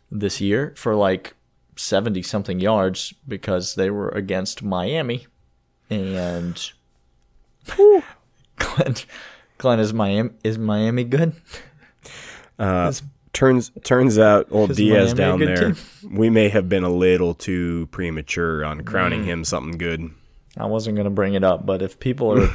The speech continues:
Speaker 2: <laughs>
Speaker 1: if we're doing a segment, dumb stuff I heard on this podcast, that would, that would make the cut.
Speaker 2: Oh, that would top the list.
Speaker 1: Um, uh, what's one word that you're gonna use to describe the effect that Kadarius Lightning Quick Toney is gonna have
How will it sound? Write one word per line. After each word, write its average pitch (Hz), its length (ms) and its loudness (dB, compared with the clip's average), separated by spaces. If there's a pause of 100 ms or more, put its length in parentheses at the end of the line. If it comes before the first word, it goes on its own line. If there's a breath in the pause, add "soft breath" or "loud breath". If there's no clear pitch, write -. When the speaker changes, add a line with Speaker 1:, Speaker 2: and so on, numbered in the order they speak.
Speaker 2:
<laughs> - 120 -16
Speaker 1:
if 117 140 -2
we're 139 180 4
doing 135 260 2
a 117 60 0
segment, 107 400 0
dumb 110 220 4
stuff 110 260 2
I 98 120 4
heard 107 200 2
on 95 140 2
this 95 120 -2
podcast, 95 760 -2
that 92 200 2
would, 85 380 -6
that 82 160 0
would 82 140 -6
make 73 200 -10
the - 80 -10
cut. - 320 -10
Speaker 2:
Oh, 87 140 -4
that 92 100 0
would 90 100 -6
top 95 260 -2
the 90 120 -4
list. 69 160 -8
Speaker 1:
Um, 107 400 2
uh, 98 480 0
what's 160 260 2
one 214 220 0
word 160 240 4
that 107 140 2
you're 147 320 0
gonna 120 160 0
use 104 420 0
to 107 140 -6
describe 104 720 0
the 104 120 0
effect 107 520 -2
that 104 400 -2
Kadarius 143 1000 0 (880 soft breath)
Lightning 113 540 0
Quick - 380 -2
Toney 117 480 -2 (560)
is 110 100 -4
gonna 104 180 0
have 95 520 -2